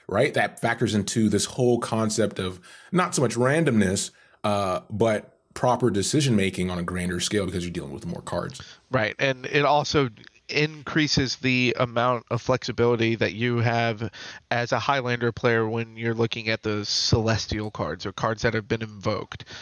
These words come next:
Speaker 1: Mm-hmm.
Speaker 2: because that even gives you a larger pool to work with than what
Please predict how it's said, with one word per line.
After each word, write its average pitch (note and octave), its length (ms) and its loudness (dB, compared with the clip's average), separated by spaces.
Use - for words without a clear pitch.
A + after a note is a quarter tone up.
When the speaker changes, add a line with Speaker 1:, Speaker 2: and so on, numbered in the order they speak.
Speaker 1:
Mm-hmm. F#2+ 180 -6
Speaker 2:
because A#2+ 240 0
that B2+ 200 2
even C3 300 -2
gives B2 240 2
you B2 200 0
a B2 100 2
larger A#2+ 540 0
pool C3+ 400 2
to - 120 -8
work A#2+ 360 0
with G2+ 260 -2
than B2 200 2
what A2+ 260 2